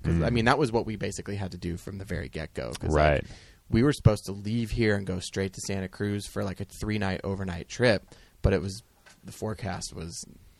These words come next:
Speaker 1: just dumping rain for several days, and so we ended up staying in Oakland for a couple nights. We went to the Women's March in Oakland and, like, had this complete opposite experience of going bikepacking. It was, like, in the city, um,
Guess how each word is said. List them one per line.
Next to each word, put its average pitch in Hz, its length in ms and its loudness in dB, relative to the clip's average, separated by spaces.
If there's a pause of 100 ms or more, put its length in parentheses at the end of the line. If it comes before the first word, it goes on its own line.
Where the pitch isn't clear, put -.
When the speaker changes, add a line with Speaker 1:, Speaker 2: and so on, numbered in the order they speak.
(300)
Speaker 1:
just 123 340 -8
dumping 95 340 -4
rain 95 280 0
for 90 140 -8
several - 320 -2
days, 95 360 4
and 95 140 -2
so 98 100 4
we 98 100 6
ended 95 160 2
up 87 200 2 (560)
staying 110 360 4
in 95 80 0
Oakland 123 380 6
for 117 140 6
a 110 40 4
couple 107 240 2
nights. 101 280 0
We 104 80 -2
went 101 120 -2
to 92 60 -4
the 98 60 -2
Women's 123 320 2
March 110 260 2
in 107 80 -2
Oakland 104 460 0
and, 101 100 -4
like, 98 180 -4
had 104 180 -2
this 98 120 -6
complete - 380 2
opposite 104 500 2
experience 101 580 0
of 98 120 -6
going 92 340 -4 (500)
bikepacking. 98 640 0
It 101 60 -4
was, 101 100 -6
like, 98 220 -6 (340)
in 131 160 4
the 117 80 4
city, 107 540 4 (340)
um, 98 340 -2